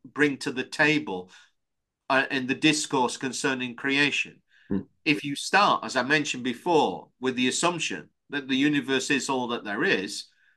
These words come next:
Speaker 1: then of course you're gonna be an atheist. Who wouldn't be?
Speaker 2: Mm.
Speaker 1: So the, the basic question is, right at the beginning of the process of thinking about these issues, is it true necessarily,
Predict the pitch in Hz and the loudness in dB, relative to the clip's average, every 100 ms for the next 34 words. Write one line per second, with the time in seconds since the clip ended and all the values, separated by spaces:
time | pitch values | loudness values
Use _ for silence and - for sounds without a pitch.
0 | _ 165 170 165 226 226 - 113 101 98 | _ 2 2 6 6 6 2 -2 -2 -2
1 | 92 90 - 90 80 - - 151 160 196 | -2 -6 -8 -14 -14 -18 -2 2 2 -2
2 | 80 87 76 _ _ - 104 - _ _ | -8 -12 -12 _ _ -4 -4 -4 _ _
3 | _ _ _ _ _ _ - 160 151 147 | _ _ _ _ _ _ -2 2 4 2
4 | - 139 151 175 196 190 165 - 175 - | 0 0 4 4 4 2 -2 2 2 0
5 | 117 101 98 117 90 92 - - _ _ | -4 -8 -6 -4 -2 -4 -8 -10 _ _
6 | _ _ _ _ 123 127 151 185 170 - | _ _ _ _ -10 4 8 8 6 0
7 | 135 117 131 120 151 139 110 101 104 104 | -4 0 0 4 2 2 -2 -6 -8 2
8 | 143 139 - 107 101 107 - 180 190 151 | 4 4 2 -4 -4 -8 -4 -4 -4 -8
9 | 107 87 85 76 87 82 90 87 92 101 | -10 -4 -4 -6 -10 -8 -8 -8 -8 -8
10 | 104 - _ _ _ _ _ _ _ _ | -8 -12 _ _ _ _ _ _ _ _
11 | 220 220 214 104 - 247 269 139 87 80 | 2 4 2 -2 2 6 8 6 2 -8
12 | _ _ _ _ _ _ _ _ _ _ | _ _ _ _ _ _ _ _ _ _
13 | _ _ _ 165 196 220 - 160 - 226 | _ _ _ 2 6 6 4 -2 4 6
14 | 233 117 - - | 6 2 -4 -14